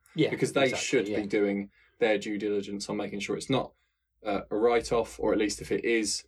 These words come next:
Speaker 2: it's, um, announced that it's a write-off.
Speaker 1: Yeah.
Speaker 2: Um, that it's not stolen and that it doesn't have existing finance.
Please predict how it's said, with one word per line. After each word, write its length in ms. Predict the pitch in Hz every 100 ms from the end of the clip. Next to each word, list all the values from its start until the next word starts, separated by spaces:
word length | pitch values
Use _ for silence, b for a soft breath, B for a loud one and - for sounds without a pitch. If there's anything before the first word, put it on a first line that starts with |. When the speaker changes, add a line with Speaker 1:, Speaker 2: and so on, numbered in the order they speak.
| -
Speaker 2:
it's, 520 | 78 - - - - _ _ _ -
um, 320 | 98 95 - - _ _
announced 420 | 107 110 107 -
that 80 | 104
it's 140 | 98
a 40 | 101
write-off. 640 | 101 98 - 101 - -
Speaker 1:
Yeah. 220 | - 113 - -
Speaker 2:
Um, 320 | 104 98 98 - b b b b -
that 120 | 107
it's 220 | 101 -
not 320 | 120 110 107 - _ _ -
stolen 680 | - - 117 110 101 98 101 _ _ -
and 160 | 107 101
that 80 |
it 100 | 101
doesn't 300 | 110 110 107 -
have 200 | 98 95
existing 440 | - 104 - 98
finance. 640 | - 98 98 95 - -